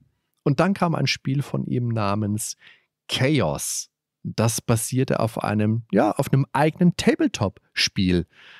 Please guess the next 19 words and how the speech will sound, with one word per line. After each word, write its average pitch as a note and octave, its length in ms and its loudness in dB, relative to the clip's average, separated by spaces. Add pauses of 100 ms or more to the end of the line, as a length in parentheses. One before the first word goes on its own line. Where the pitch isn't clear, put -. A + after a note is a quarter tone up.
(120)
das - 180 2
er G#2+ 80 2
ein A2+ 80 2
paar A#2 120 4
Jahre A2 340 2
vorher B2 600 2 (260)
entworfen F2+ 720 0 (180)
hatte C#3 380 0
und A2 180 0 (100)
das F3 380 0
wiederum B2 680 2 (280)
beeinflusst C3 680 0
war C3+ 240 0
von A#2 200 0
einem A2+ 300 0
Games A2 360 0
Workshop-Spiel G#2+ 840 0
namens G#2+ 460 0 (140)
Warlock. G#2 680 2